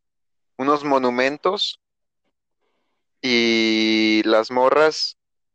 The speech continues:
se volvió a hacer el mismo problema allá en Acámbaro de las morras contra los morros, de,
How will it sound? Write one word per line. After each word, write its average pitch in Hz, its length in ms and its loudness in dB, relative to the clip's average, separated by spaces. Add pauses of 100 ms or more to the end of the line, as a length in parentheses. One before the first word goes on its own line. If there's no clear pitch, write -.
(160)
se 123 220 0
volvió 120 240 4
a - 20 6
hacer 139 160 0
el 135 60 0
mismo 135 260 -4
problema 123 420 2
allá 131 100 2
en 139 60 -4
Acámbaro 139 460 0
de 113 100 4
las 107 300 0
morras 120 320 0
contra 120 260 -2
los 107 180 -4
morros, 123 320 -2
de, 110 100 -4